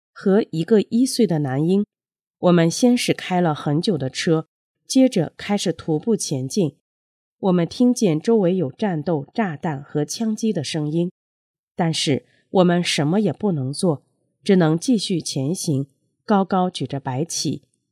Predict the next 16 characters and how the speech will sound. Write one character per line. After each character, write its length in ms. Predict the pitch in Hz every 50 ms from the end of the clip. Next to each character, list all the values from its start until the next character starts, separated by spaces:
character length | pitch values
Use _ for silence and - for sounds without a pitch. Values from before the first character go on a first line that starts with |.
| _ _
这 260 | - - 196 175 156 151
实 220 | - - 160 151
在 220 | - 208 175 147
很 260 | 131 - - 160 135 131
吓 320 | - - 233 202 175 156
人。” 280 | 147 143 135 135 143 - _ _ _ _ _ _ _ _ _ _ _ -
七 200 | - - 254 233
岁 160 | - 262 240
的 140 | 190 175 160
男 240 | 156 131 135 165
孩 380 | 175 - - 156 135 135 - _
不 140 | - 170 180
断 260 | - 277 240 185 147 -
问 200 | 165 156 143 143 _ _ _ _ _ _ _ _ -
：“妈 220 | 214 190 185 180
妈， 220 | 185 175 139 139